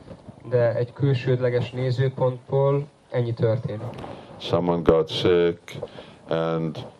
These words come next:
Speaker 2: they were in bed for two weeks, and, uh, and then they died.
Speaker 1: Valaki megbetegszik, két hétig fekszik az ágyban, és utána meghal.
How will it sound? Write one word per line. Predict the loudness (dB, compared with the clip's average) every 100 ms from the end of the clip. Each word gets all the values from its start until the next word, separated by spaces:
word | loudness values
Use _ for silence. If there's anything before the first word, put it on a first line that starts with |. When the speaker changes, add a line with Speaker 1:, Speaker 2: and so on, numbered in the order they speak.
| -8
Speaker 2:
they | 0 4
were | 6 6 6 4 2 -2
in | -4 0
bed | 2 2 -2
for | -2 -2
two | 0 2 4
weeks, | 4 4 0 -6 -12 -10 -10 -8
and, | -4 -2 0 -2 0 2
uh, | 2 0 -2
and | 0
then | 0 0 -4 -10 -20 -4
they | 0 2
died. | 2 2 0 -4 -10 -16 -14 -12 -2
Speaker 1:
Valaki | 0 0 -2 -2
megbetegszik, | 0 0 0 0 0 -2 -2
két | 2 2
hétig | 2 0 0
fekszik | 0 0 0 0
az | 2
ágyban, | 2 2 2
és | 2 0
utána | 0 0 0
meghal. | -2 -4 -4